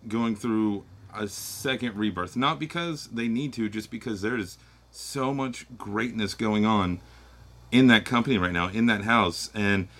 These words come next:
part of that is, you know, you're coming on Detective, you have Bendis coming on Superman, uh, Snyder on his Justice League stuff. And D C is a very interconnected house, um,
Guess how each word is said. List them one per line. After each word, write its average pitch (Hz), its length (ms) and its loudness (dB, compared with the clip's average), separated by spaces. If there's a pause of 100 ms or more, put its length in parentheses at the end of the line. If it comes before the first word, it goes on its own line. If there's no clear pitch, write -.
(200)
part 147 180 4
of 139 80 4
that 127 240 4
is, 110 420 2
you 107 200 -4
know, 90 80 -2
you're 110 200 2
coming 135 280 0
on 127 120 2
Detective, 104 720 -2
you 107 120 -2
have 104 160 -2
Bendis 117 380 2
coming 120 300 2
on 107 320 4 (380)
Superman, 92 800 2
uh, 95 240 -4 (240)
Snyder 123 800 2 (180)
on 117 220 0
his 113 180 0
Justice 110 460 -2
League 95 160 -2
stuff. 85 460 -4 (1000)
And 117 480 4
D 135 160 2
C 190 160 -2
is 156 80 -2
a 151 40 -2
very 165 260 2
interconnected 135 800 -2
house, - 580 -6
um, 92 680 -2